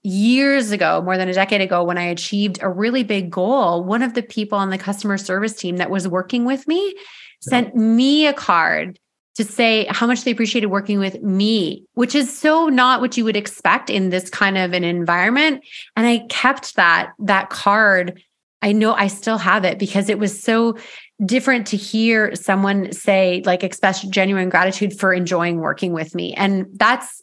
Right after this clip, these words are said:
Speaker 1: I mean, I have so little experience in that kind of corporate workplace environment, and one card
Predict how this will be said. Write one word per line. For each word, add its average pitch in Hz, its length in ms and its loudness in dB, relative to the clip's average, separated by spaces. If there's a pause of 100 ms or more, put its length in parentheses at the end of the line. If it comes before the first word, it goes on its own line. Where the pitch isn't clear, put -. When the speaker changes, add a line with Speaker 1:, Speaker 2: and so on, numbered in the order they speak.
Speaker 1:
I 196 80 4
mean, 226 380 2
I 214 140 4
have 247 160 2
so - 200 0
little 240 320 2
experience 214 680 -2
in 202 320 2
that 185 180 2
kind 190 160 0
of 175 140 -4
corporate 190 360 -2
workplace 185 380 -2
environment, 190 560 0 (240)
and 202 240 2
one 220 240 2
card 180 560 2